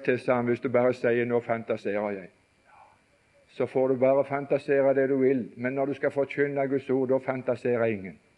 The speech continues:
Ingen har rett å fantasere når en skal forkynne Guds ord. Vi forkynner sannheten. Vi forkynner virkelighetshistorie.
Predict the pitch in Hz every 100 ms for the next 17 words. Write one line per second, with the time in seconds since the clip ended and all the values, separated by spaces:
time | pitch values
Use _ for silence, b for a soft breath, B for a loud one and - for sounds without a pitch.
0 | _ _ b b b - 156 170 175 160
1 | 170 151 165 - - 147 156 147 143 147
2 | 143 135 139 143 143 143 139 135 - 139
3 | 139 135 135 131 127 131 135 113 - _
4 | b b b b b 123 131 143 - 147
5 | 143 131 - - 131 135 123 120 113 -
6 | 104 - _ _ _ _ 117 143 143 151
7 | - 160 156 160 139 135 165 160 - 160
8 | 156 143 160 156 147 160 143 131 113